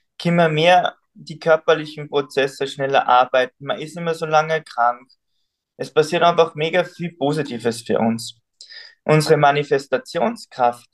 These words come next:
wächst um das zwölftausendfache. Das heißt, wenn wir uns manifestieren, Glück, finanzielle Fülle, Seelenglück, alles kann man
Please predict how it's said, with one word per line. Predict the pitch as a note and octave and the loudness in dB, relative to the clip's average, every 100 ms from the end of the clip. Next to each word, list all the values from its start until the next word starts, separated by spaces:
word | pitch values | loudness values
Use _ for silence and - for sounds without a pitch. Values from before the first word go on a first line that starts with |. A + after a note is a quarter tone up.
| _ | _
wächst | B2+ D#3+ - - | -4 -4 -6 -10
um | D3+ | -6
das | C3+ B2 - | -4 -4 -8
zwölftausendfache. | - D#3 F3+ - D3+ C3 C3+ C3 - A2 - - - _ _ _ _ _ _ _ _ _ _ _ | 2 2 2 -2 2 2 2 -6 -8 -8 -8 -16 -20 _ _ _ _ _ _ _ _ _ _ _
Das | C#3 - | -16 2
heißt, | C#3 D3+ - | 4 4 0
wenn | D3 D3 C#3 | -2 -2 -2
wir | E3+ | -2
uns | F3+ F3 | -2 -2
manifestieren, | D3+ D3+ D3+ D3 C#3+ - E3 D#3+ C#3 _ _ _ _ _ _ | -2 -2 -2 -6 -8 -10 -4 -4 -4 _ _ _ _ _ _
Glück, | - G3 G#3 - - - _ _ _ | -2 0 0 -6 -20 -20 _ _ _
finanzielle | - E3 D#3 D3+ D#3 D3+ D#3 | -4 0 0 2 0 2 0
Fülle, | - F#3+ G3 D3+ C3 - _ _ _ _ _ _ _ | -2 -6 0 0 -2 -8 _ _ _ _ _ _ _
Seelenglück, | - E3 E3+ F#3 E3 - - C3+ - - | -10 -6 -4 -4 -8 -10 -8 -8 -10 0
alles | E3 F#3 G3 - | 2 4 2 2
kann | F3+ | 0
man | F3 | 2